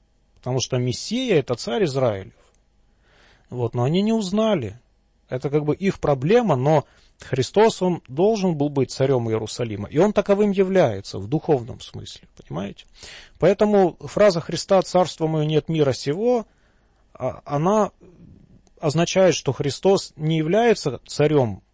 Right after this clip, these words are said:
земным, поставленным кем-то, но является царём духовным, который больше всех царей земных. И все цари земные ставятся по его повелению и попущению. Да, помните, он говорил Пилату, что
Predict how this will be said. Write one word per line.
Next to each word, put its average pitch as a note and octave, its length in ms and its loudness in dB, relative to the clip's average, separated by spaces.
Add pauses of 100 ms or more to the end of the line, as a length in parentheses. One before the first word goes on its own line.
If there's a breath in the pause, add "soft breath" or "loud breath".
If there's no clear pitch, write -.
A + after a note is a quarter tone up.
(140)
земным, D3 540 0
поставленным C#3+ 680 0
кем-то, F#2+ 380 -10
но A2 120 -6
является F3+ 440 -2
царём F3+ 320 -2
духовным, A#2 720 -4
который F3+ 360 -4
больше C3 440 0
всех - 260 -8
царей C3 320 -6
земных. G#2 380 -12 (540)
И C3+ 240 -2 (180 loud breath)
все - 220 0
цари D#3+ 280 0
земные C#3 560 0
ставятся E3+ 500 -8
по B2+ 140 -6
его B2+ 260 -4
повелению B2+ 640 -4
и G#2 40 -10
попущению. G#2 760 -8
Да, C#3+ 180 -4
помните, F3+ 400 0
он B2+ 60 0
говорил C3+ 280 2
Пилату, B2 460 0
что A2+ 260 -4